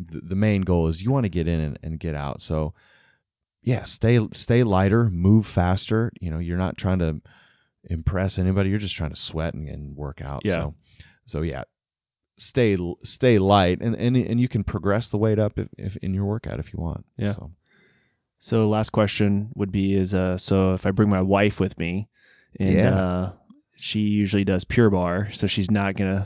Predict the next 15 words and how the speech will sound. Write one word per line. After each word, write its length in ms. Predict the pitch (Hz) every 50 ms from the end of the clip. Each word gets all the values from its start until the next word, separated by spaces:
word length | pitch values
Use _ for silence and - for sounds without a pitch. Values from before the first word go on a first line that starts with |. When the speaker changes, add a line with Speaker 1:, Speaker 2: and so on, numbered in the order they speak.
| - -
Speaker 2:
throw 200 | - 110 101 101
with 160 | 101 98 -
some 140 | - 98 98
weights 260 | 98 98 95 - -
around 280 | - 104 98 98 98 101
or 80 | 101
do 100 | 95 123
Speaker 1:
<laughs> 0 |
Speaker 2:
something 140 | - - 104 95 92
like 120 | 98 -
that, 340 | 101 98 95 92 90 87 -
but 200 | - 98 90 - - - - - - _ _ _ _ _ _ -
try 180 | 127 113 101
and 120 | 95 92 -
pick 200 | 107 101 -